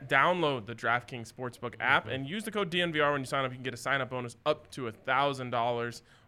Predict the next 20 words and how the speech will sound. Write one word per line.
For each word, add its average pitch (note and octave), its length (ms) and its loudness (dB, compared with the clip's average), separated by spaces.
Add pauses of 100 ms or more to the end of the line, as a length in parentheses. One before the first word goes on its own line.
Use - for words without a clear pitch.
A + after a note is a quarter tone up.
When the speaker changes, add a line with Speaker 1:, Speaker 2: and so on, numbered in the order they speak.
(100)
Speaker 1:
only F3+ 440 4 (520)
at C3 180 2
DraftKings B2+ 540 2
Sportsbook. A#2+ 460 -6
You A2 80 -12
can A#2+ 120 -10
get C3+ 160 0
in B2+ 220 0
on A#2 140 0
all C3 240 4
these C3 200 -2
bets. B2 360 0
You A2+ 80 -8
can A2+ 100 -10
get B2 160 -4
in B2 120 -4
on A#2 120 0
all B2+ 180 2
the C3 60 -4
fun, B2+ 460 -2